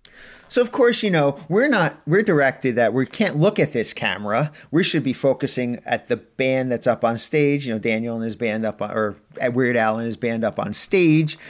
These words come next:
and we should be focusing on that. So since we can't be looking at the camera, they had these people strategically placed around in the audience that were members of, you know, the crew who were ducking behind people, and they would tap us on either our left side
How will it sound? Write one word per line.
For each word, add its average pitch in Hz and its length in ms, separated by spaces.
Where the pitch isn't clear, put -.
and 139 120
we 151 80
should 147 160
be 131 80
focusing 131 520
on 117 140
that. 156 300
So 165 140
since 240 280
we 226 120
can't 208 260
be 202 80
looking 151 380
at 117 240
the 120 100
camera, 165 600
they 156 100
had 180 280
these 151 420
people 185 500
strategically 160 760
placed 147 400
around 127 280
in 120 100
the 135 160
audience 135 540
that 113 140
were 120 80
members 120 460
of, 110 320
you 123 100
know, 117 60
the 117 100
crew 156 540
who 185 140
were 151 280
ducking 202 540
behind 160 540
people, 120 520
and 147 180
they 156 120
would 147 260
tap 233 420
us 160 340
on 127 280
either 117 300
our 110 60
left 151 260
side 156 480